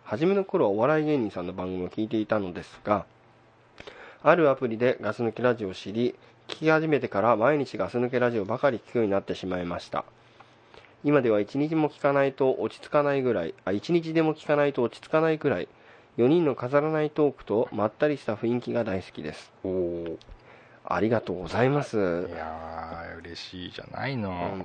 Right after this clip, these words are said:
Speaker 1: ほんとね。
Speaker 2: うん。
Speaker 1: 大好きですなど、なんか星マークついてる。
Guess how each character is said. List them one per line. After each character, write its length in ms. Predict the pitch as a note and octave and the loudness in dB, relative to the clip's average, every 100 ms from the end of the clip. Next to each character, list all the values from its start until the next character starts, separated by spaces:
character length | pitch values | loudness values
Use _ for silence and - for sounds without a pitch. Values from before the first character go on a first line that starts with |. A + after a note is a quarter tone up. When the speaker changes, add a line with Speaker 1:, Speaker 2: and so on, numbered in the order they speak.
| - | -10
Speaker 1:
ほ 60 | |
ん 80 | F#2 | -8
と 60 | F2+ | -4
ね。 220 | F#2+ F2+ | -4 -4
Speaker 2:
う 60 | F2 | -6
ん。 140 | E2+ - - - - - - | -8 -10 -14 -16 -20 -4 4
Speaker 1:
大 180 | C#3+ | 4
好 80 | E3+ | 4
き 100 | A2 | -4
で 80 | G2+ | -6
す 120 | - | -4
な 100 | F#2+ | -4
ど、 100 | F2+ | -2
な 100 | F#2+ | 0
ん 60 | A#2+ | 0
か 80 | G2 | -2
星 260 | - G#2+ C#3 | -6 -4 2
マ 160 | C#3+ | 2
ー 40 | A#2+ | 2
ク 320 | - G2 D2 | -4 -14 -14
つ 100 | - | -12
い 40 | D2+ | -14
て 100 | |
る。 60 | - | -14